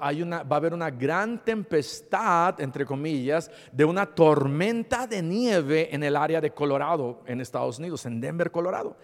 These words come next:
En Denver, Colorado, una tormenta de nieve, y en Oregon, en,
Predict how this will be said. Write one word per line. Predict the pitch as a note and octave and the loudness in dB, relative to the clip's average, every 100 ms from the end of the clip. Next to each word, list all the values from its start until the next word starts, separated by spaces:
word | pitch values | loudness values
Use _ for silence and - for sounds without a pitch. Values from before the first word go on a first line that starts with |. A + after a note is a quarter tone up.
| - - - | -20 -20 2
En | D#3+ F#3 E3+ | 6 6 8
Denver, | B3 D#4+ D#4 D4 | 8 12 12 12
Colorado, | A#3+ A#3 A3 D#4+ D4 G3+ G#3 | 12 12 10 10 8 10 10
una | A3 A3 C4 | 10 6 4
tormenta | B3 G#3+ F3 F3+ A#3 D4 D4 C#4 | 8 8 6 4 2 2 8 10
de | A#3+ | 10
nieve, | A#3+ D4 A3+ E3 F3+ F3+ - - - | 6 2 2 6 4 2 -10 -20 -2
y | G3 G#3 | 8 10
en | G3 G3+ - | 10 2 4
Oregon, | A#3 C#4+ B3+ G3 D#3+ F3+ F3 F3 - | 12 12 12 12 10 10 10 6 0
en, | G3+ G#3 G3+ F3+ | 2 4 4 2